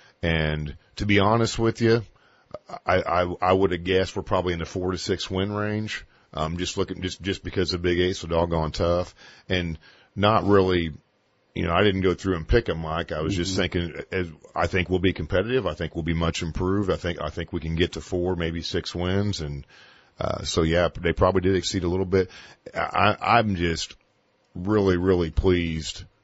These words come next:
Speaker 1: with how we practiced and how we played, um, compared to, to, to some previous years where we didn't really seem too into practice at times. These, these guys managed to come to practice every day with the mindset, "I'm gonna get better today." And, and not every one of them and not every practice, but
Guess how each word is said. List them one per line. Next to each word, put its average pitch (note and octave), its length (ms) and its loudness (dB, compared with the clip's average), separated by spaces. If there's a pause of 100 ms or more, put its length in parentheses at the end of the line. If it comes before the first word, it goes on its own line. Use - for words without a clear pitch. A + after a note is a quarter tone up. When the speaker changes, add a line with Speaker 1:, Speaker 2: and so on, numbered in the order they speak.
(480)
Speaker 1:
with G2 160 2
how F#2+ 240 8
we F2+ 160 -2
practiced D#2+ 800 0 (360)
and F2 100 -2
how F2 180 4
we E2+ 140 0
played, D#2 600 0 (500)
um, C2+ 560 -8
compared E2+ 460 4
to, D2+ 200 0 (300)
to, D#2 160 -2
to E2 180 -4
some E2+ 180 -4
previous D2+ 480 -2
years D#2+ 300 -2
where E2+ 80 2
we D#2 260 -4 (460)
didn't F2+ 220 4
really F2 160 4
seem F2 260 -2
too F2 220 0
into D#2+ 160 -2
practice D#2 420 0
at - 100 -14
times. D#2 300 -6
These, G2 220 0
these G#2 240 0
guys F2+ 300 4
managed F2+ 500 0
to - 60 -4
come F2+ 240 0
to D#2 60 0
practice E2+ 500 0
every D#2+ 220 0
day D#2 320 2
with D2+ 140 -4
the E2 80 0
mindset, E2 500 0
"I'm F2 160 2
gonna D#2 160 -2
get D2+ 200 -8
better D#2 220 -2
today." D2+ 380 -2
And, D#2+ 140 -6
and F#2+ 140 -2
not G2 260 4
every F#2+ 220 0
one G2+ 220 0
of E2 80 -4
them E2+ 140 -2
and E2 80 -4
not E2+ 220 -2
every F2 280 0
practice, D2+ 640 -6
but E2 220 -2